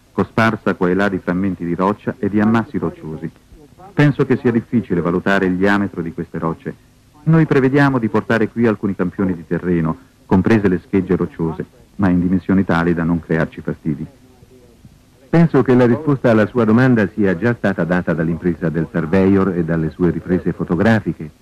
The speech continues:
Speaker 2: che mostrano materiali a grana fine di tipo sabbioso e qua e là ciottoli e sassi di varie dimensioni e di vario aspetto. Per quanto riguarda il colore si dice che il grigio domini, ma una ispezione da vicino potrebbe forse mostrare colori diversi.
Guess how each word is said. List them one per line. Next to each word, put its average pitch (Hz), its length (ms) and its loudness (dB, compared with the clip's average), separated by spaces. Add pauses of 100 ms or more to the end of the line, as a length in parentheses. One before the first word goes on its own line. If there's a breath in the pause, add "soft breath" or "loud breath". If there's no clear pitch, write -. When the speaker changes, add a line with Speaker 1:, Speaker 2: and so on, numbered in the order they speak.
(100)
Speaker 2:
che - 80 -6
mostrano 90 420 0
materiali 87 540 0
a 85 40 0
grana 87 300 0
fine 95 460 0
di 80 140 -6
tipo 78 260 -8
sabbioso 85 600 0 (340 soft breath)
e - 100 0
qua 127 200 4
e 127 40 4
là 113 220 4
ciottoli 107 460 0
e 90 120 -2
sassi 90 360 -4
di 82 100 -4
varie 85 320 0
dimensioni 85 760 0
e 78 60 0
di 78 80 -6
vario 76 260 -2
aspetto. - 480 -16 (1120)
Per 180 160 -4
quanto 123 280 4
riguarda 104 380 4
il 98 120 2
colore 120 420 4
si 101 80 -2
dice 92 380 -2
che 95 80 0
il 87 240 2
grigio 95 380 2
domini, 82 480 0 (360)
ma 95 220 0
una 110 180 4
ispezione 104 460 2
da 92 80 0
vicino 101 400 2
potrebbe 85 380 -2
forse 92 340 -2
mostrare 87 580 0
colori 80 360 0
diversi. 85 500 0